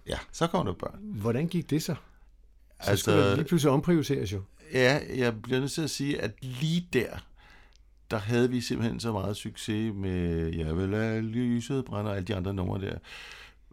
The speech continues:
Speaker 1: Øh, så jeg var simpelthen hele tiden i studiet og hele tiden ude at spille. Så hun havde altså to-tre år, <laughs> hvor hun faktisk var hjemme.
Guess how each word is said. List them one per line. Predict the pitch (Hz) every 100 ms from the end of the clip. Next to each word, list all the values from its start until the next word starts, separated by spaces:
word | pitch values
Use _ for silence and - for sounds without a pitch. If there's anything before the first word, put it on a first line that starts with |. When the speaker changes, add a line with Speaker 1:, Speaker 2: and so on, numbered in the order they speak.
| -
Speaker 1:
Øh, | 101 92 90
så | - - - - 117 107 -
jeg | 95 98
var | 123
simpelthen | - 131 110 101 76
hele | - 156
tiden | - 143
i | 135
studiet | - 135 131 135
og | 98
hele | 95 107
tiden | 104 98
ude | 98
at |
spille. | 85 90 87 -
Så | - - - -
hun | 98 107
havde | 101 107 139
altså | 92 -
to-tre | - - 120 117
år, | 117
<laughs> |
hvor | 110
hun | - -
faktisk | - 101 - 107 -
var | 85 87
hjemme. | 78 80